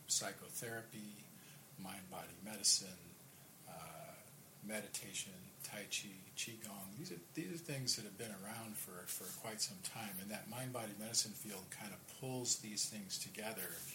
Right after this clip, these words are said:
uh, and does some, some pretty, uh, uh, interesting research around it, um, that gives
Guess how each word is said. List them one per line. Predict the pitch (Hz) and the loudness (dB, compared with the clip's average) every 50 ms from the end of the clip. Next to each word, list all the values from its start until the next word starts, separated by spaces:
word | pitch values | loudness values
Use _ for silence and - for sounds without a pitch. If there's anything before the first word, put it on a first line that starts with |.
| - - - - - - - - - - 92 | -6 -6 -8 -8 -8 -10 -10 -12 -10 -8 -4
uh, | 92 92 92 - - - - 110 | -4 -4 -4 -4 -6 -6 -4 -4
and | 107 101 | -4 -2
does | 104 120 113 117 113 | -2 0 4 10 12
some, | - - - 107 107 107 101 | 12 12 12 10 4 -2 2
some | - - - 117 110 107 107 | 4 4 4 4 2 -2 -2
pretty, | - - 147 147 135 117 110 | 2 2 2 2 2 0 0
uh, | 104 98 - - - 110 | 0 0 2 4 4 4
uh, | 107 - 127 | 4 2 -2
interesting | 113 - - 120 - - - 107 104 95 98 | -4 -4 0 2 2 2 2 0 -4 -6 -2
research | 107 113 - - 104 95 - - - - - - | 6 8 8 8 6 2 -2 -2 -2 -2 -2 -4
around | - 214 220 220 208 | -4 -2 -2 -2 -2
it, | - 170 156 - - - - - | -4 -6 -8 -10 -10 -12 -10 -8
um, | - 185 180 185 180 180 - - - - - - - - - - - - - - - - | -8 -6 -6 -6 -8 -8 -8 -10 -12 -10 -2 -2 -2 -2 -2 -8 -8 -10 -10 -10 -4 -2
that | 120 117 120 - | -2 0 0 0
gives | 123 131 135 131 131 127 120 - - - - - | 2 2 4 4 6 10 12 12 12 12 12 10